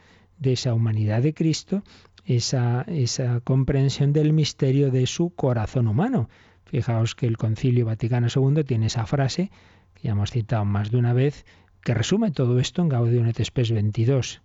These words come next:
cuando dice que Cristo trabajó con manos de hombre. Claro, tenía un cuerpo humano, trabajó con manos de hombre,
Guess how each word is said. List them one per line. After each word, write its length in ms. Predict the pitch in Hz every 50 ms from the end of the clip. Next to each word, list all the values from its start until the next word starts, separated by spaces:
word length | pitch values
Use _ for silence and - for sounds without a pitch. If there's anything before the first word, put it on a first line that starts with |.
| _ -
cuando 240 | - 143 120 107 104
dice 260 | 110 120 - 147 131
que 140 | 120 147 139
Cristo 480 | - 175 185 165 - - - 196 196 - _ -
trabajó 640 | - 151 135 123 139 139 - - 208 240 285 - _ - - _ _ _ _ _
con 160 | - 143 123
manos 480 | 123 123 120 120 123 123 127 123 - 131
de 120 | 151 202
hombre. 320 | 247 254 202 90 82 - - _ _ -
Claro, 260 | - - - 135 120
tenía 240 | - - - - -
un 60 | - 104
cuerpo 320 | 95 87 98 - - 135
humano, 280 | 147 190 214 165 127 120
trabajó 520 | - 143 127 117 110 - - 170 180 -
con 220 | - 151 135 131
manos 420 | 127 127 127 127 127 123 120 107 101
de 140 | - 92 76
hombre, 240 | 69 69 - -